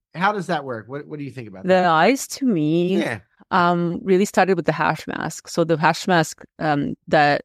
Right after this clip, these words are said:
Speaker 2: that I have now as my P F P, um, is, is called Outer Lumen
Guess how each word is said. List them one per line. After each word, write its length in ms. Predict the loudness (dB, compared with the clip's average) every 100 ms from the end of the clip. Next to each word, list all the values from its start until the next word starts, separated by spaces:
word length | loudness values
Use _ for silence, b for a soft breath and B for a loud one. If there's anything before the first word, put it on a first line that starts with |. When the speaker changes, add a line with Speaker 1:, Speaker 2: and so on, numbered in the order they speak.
| _
Speaker 2:
that 300 | -4 2 4
I 160 | 4 2
have 180 | 0
now 280 | 2 4 4
as 120 | 2 0
my 100 | -2
P 180 | 0 -2
F 100 | -2
P, 380 | -2 -2 -4 -6 -6
um, 720 | -4 -2 -2 -2 -2 -6 -10 _ _ -2
is, 600 | 2 2 0 -6 -12 -14 _
is 120 | -6
called 300 | 0 2 4
Outer 180 | 4 2
Lumen 360 | 2 2 2